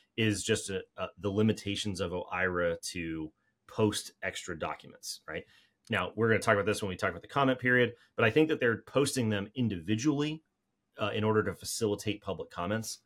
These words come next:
That way people aren't dumping a mountain of comments all on one two hundred page document. You can submit your comments on the assessment guide. You can submit your comments on,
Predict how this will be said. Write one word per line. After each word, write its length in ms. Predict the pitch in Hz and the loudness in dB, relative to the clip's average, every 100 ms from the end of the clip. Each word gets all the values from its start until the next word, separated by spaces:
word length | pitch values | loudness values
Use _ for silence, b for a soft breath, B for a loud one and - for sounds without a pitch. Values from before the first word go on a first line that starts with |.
| _ - | _ -4
That 120 | 95 | -2
way 120 | 92 | -2
people 260 | 98 101 92 | -4 -8 -4
aren't 280 | 98 95 - _ _ _ | -2 -2 -4 _ _ _
dumping 300 | - 101 98 | 0 0 0
a 60 | 82 | -6
mountain 440 | 80 85 92 98 | -6 -4 -4 -4
of 140 | 90 - | -6 -6
comments 420 | - 90 95 - - | -6 -4 -4 -6 -6
all 160 | 85 | -6
on 100 | 80 | -6
one 460 | 85 80 82 87 87 | -8 -8 -4 -4 -4
two 240 | - 98 - | -6 -8 -6
hundred 260 | 98 87 - | -6 -8 -10
page 420 | - 85 85 - - | -10 -8 -8 -12 -8
document. 460 | - 78 123 135 - _ _ | -8 -4 -2 -2 -4 _ _
You 100 | 90 | -10
can 80 | 90 | -8
submit 240 | - 101 | -6 -6
your 100 | 87 | -8
comments 380 | 85 95 90 85 | -8 -4 -4 -6
on 60 | 85 | -8
the 100 | 78 | -6
assessment 400 | - 113 - 98 | -2 -2 -2 -2
guide. 320 | 98 92 90 _ _ _ | 0 0 -2 _ _ _
You 60 | 82 | -14
can 100 | 78 | -12
submit 220 | 92 82 | -10 -8
your 120 | 80 | -10
comments 440 | - 87 87 82 | -8 -6 -6 -6
on, 360 | 80 82 78 78 | -8 -8 -8 -12